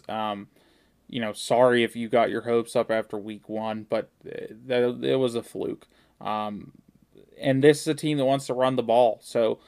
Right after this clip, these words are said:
like you said, the Steelers d-, don't know what to do on offense ever.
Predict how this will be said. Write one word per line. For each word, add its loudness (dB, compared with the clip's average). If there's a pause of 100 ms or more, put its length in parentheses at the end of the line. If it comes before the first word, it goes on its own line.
(280)
like 4
you -2
said, 4 (720)
the -4
Steelers 2 (180)
d-, -2
don't 4
know 6
what 4
to -14
do 6
on 4
offense 2
ever. -2